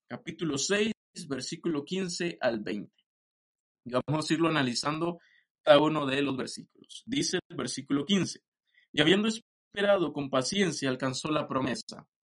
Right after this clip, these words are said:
Todos sabemos que en el contexto nos está hablando de Abraham. Dice que Abraham, esperado con paciencia, alcanzó la promesa. Sigamos. Entonces, dice, "Porque los hombres ciertamente juran por uno mayor que ellos,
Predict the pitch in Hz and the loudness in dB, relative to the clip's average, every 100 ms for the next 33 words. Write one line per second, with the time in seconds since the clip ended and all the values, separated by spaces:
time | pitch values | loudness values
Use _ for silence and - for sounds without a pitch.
0 | _ _ - 208 214 95 196 196 - - | _ _ -2 0 2 2 0 -2 -8 -8
1 | 165 - - - 190 196 196 160 139 139 | -8 -6 -8 -8 -10 -8 -8 -6 -8 -6
2 | 139 151 165 160 160 156 160 196 190 - | -4 -2 -2 -2 -4 -2 0 0 0 -8
3 | _ _ _ _ - 139 190 185 165 147 | _ _ _ _ -2 -2 0 2 4 8
4 | 135 147 208 233 - - 139 - 131 127 | 8 8 6 4 -4 -10 -10 -4 2 4
5 | 170 190 196 202 208 - - 202 151 131 | 2 0 -4 -6 -8 -8 -2 0 0 -2
6 | 135 165 - _ - - 165 143 123 113 | -6 -8 -12 _ -8 -4 -2 -4 -2 -2
7 | 110 135 175 220 - - _ _ _ _ | -2 -2 2 2 2 -8 _ _ _ _
8 | _ - 104 113 160 156 104 - _ _ | _ -18 -8 4 6 6 0 -10 _ _
9 | - 139 208 196 113 - _ 147 190 - | -12 0 2 2 0 -8 _ -2 -2 -2
10 | - _ - 170 170 170 160 - - 175 | -8 _ 2 4 6 4 2 -2 0 2
11 | 220 226 - 233 226 214 202 208 202 202 | 4 2 -2 -6 -4 0 -2 -2 -6 -6
12 | 196 202 196 233 202 131 127 131 - _ | -6 -8 -6 -2 0 0 -2 -6 -14 _
13 | - 139 139 147 165 180 190 180 143 139 | -2 0 2 0 -2 -4 -2 -2 -2 -4
14 | 131 190 127 117 123 | -2 0 -2 -4 -6